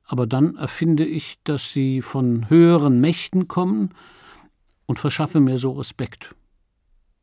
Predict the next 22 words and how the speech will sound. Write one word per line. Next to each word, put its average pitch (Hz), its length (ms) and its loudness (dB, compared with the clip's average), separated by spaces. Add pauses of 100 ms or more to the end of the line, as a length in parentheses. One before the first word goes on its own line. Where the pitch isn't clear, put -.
(120)
Meine 123 160 2
Freunde 123 380 -2
vertrauen 120 500 -2
mir 117 120 0
ihren 107 360 -2
Liebeskummer 143 760 -2
an, 123 200 -6 (600)
bitten 147 300 4
mich 123 220 2
um 117 180 0
Beistand 135 880 0 (100)
bei 117 120 -4
Spannungen 120 680 2
in 120 120 -4
der 107 80 -4
Familie. 135 600 2 (1000)
Aber 139 220 -4
ich - 140 -10
frage 170 420 -2
die 135 180 -6
Stimme 196 500 0
nichts. - 760 -2